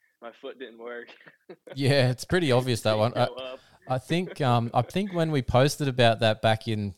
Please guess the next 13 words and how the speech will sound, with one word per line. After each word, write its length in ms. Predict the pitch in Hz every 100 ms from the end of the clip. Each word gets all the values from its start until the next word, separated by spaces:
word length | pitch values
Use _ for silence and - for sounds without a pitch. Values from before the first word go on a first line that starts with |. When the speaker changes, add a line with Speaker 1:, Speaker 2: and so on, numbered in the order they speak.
| 95
Speaker 2:
oh, 160 | 95
December, 580 | 85 90 - 101 104 104
whenever 340 | 101 104 101 101
that 140 | 98
was, 400 | 101 107 101 95
that 160 | 104 104
we 100 | 98
put 200 | 113 104
up 160 | 101
a 100 | 101
thing 220 | 92 110
for 160 | 107 110
yourself, 480 | 98 - 110 110